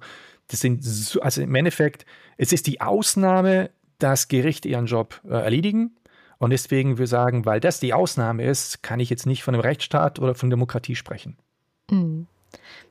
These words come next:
Speaker 2: Das ist ja dann der nächste Schritt, kommt dann, wenn Gerichte nicht ihren Job machen, dann blüht natürlich auch die Korruption. Also es lädt ja quasi dazu ein, sich, äh, zu bedienen am Staat.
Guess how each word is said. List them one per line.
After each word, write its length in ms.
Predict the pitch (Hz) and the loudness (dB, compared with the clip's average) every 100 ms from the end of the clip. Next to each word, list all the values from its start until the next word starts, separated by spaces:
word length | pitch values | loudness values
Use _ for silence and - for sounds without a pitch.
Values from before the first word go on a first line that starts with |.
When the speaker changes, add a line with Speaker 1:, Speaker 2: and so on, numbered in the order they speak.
| _ - | _ -8
Speaker 2:
Das 220 | - 170 | -2 0
ist 100 | 175 | 0
ja 100 | 180 | 2
dann 180 | 170 165 | 2 2
der 100 | 160 | 2
nächste 320 | 165 185 - | 2 2 0
Schritt, 280 | 180 - - | -4 -4 -6
kommt 280 | - 170 165 | -4 -4 -2
dann, 420 | 165 165 165 165 | -2 0 -2 0
wenn 420 | 160 170 180 180 | 0 2 2 0
Gerichte 440 | 170 175 190 - 170 | 0 0 0 0 0
nicht 160 | 175 | 0
ihren 160 | 156 165 | 0 0
Job 220 | 156 - | -2 -2
machen, 500 | 156 175 214 214 208 | -4 0 2 4 4
dann 180 | 185 175 | 2 0
blüht 360 | - 185 262 - | 2 2 2 -2
natürlich 460 | 156 175 139 - | -2 -2 -2 -4
auch 80 | 127 | -6
die 120 | - | -6
Korruption. 540 | - 139 147 - 139 135 | -6 -6 -6 -6 -4 -4
Also 180 | 131 | -4
es 120 | 135 - | -2 -2
lädt 140 | 160 | -2
ja 60 | 151 | -2
quasi 340 | - 147 147 | -2 -4 -2
dazu 300 | 147 143 - | -4 -4 -2
ein, 300 | - 151 160 | 0 0 0
sich, 320 | 151 139 - 147 | -2 -6 -6 -6
äh, 140 | 143 | -4
zu 180 | - 147 | -4 -2
bedienen 340 | 147 175 196 | 0 2 2
am 140 | - 135 | -2 -4
Staat. 380 | - 131 165 | 0 0 0